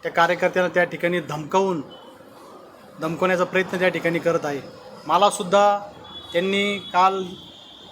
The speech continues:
ज्यावेळेस प्रितेश पानमनच्या घरी गेले, मला माझा नावाचा उल्लेख करून मला गोळ्या घालणार आहे असं त्यांनी त्या ठिकाणी सांगितलं आणि प्रत्येक कार्यकर्त्याला गाठून ते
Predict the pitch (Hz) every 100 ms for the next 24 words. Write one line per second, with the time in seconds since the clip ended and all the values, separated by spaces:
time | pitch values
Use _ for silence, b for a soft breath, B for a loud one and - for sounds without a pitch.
0 | - 165 180 190 196 - - - - -
1 | - - - - - 185 - 185 185 180
2 | 180 160 180 170 175 170 - - - -
3 | - - - - 151 175 190 185 185 180
4 | 190 185 190 190 185 185 190 - 202 208
5 | 208 - - - - - - - 185 180
6 | 196 214 185 147 165 196 202 180 175 185
7 | 185 190 185 175 160 165 160 151 143 131
8 | 123 - _ _ _ _ _ _ - -
9 | - 175 165 190 - 220 220 196 202 196
10 | 196 202 202 208 208 202 - _ _ _
11 | - 170 175 196 202 190 196 196 196